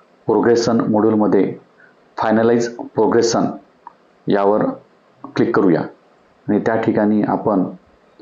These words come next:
सर्व वर्गातील सर्व विद्यार्थ्यांचे प्रमोशन केल्यानंतर, फायनलाइज केल्यानंतरच या सबमिट बटनवर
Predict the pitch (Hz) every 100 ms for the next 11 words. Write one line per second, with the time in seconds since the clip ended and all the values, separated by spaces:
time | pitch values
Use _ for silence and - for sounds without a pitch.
0 | - - - - - 113 117 113 - -
1 | 104 104 104 110 117 117 - - - 113
2 | 117 110 90 101 101 - 113 - 101 110
3 | 107 113 87 - _ _ _ - _ _
4 | _ _ - 110 117 110 107 104 - -
5 | 98 104 110 117 117 - - 104 107 107
6 | 104 - 117 139 - - _ _ - -
7 | 117 _ _ _ _ _ _ - 113 120
8 | - - - 107 117 107 110 - 113 113
9 | 101